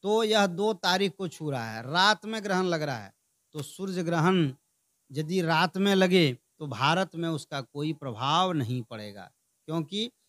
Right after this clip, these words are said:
भारत में सूर्य रात में दिखाई नहीं पड़ता। तो भारत में इसका कोई प्रभाव नहीं पड़ रहा है।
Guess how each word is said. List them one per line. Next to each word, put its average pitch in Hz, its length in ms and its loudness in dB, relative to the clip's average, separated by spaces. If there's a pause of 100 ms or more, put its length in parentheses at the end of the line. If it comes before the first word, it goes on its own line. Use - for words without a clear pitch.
(160)
भारत 156 440 0
में 202 360 -4 (200)
सूर्य 180 380 -8
रात 160 280 -2
में 175 180 -6
दिखाई 143 360 -6
नहीं 120 140 -6
पड़ता। 92 240 -20 (680)
तो 170 80 -6
भारत 175 420 2
में 226 140 -4
इसका 208 420 0 (560)
कोई 214 200 2
प्रभाव 185 460 0
नहीं 180 220 2
पड़ 170 200 -4
रहा 190 320 4
है। 226 240 2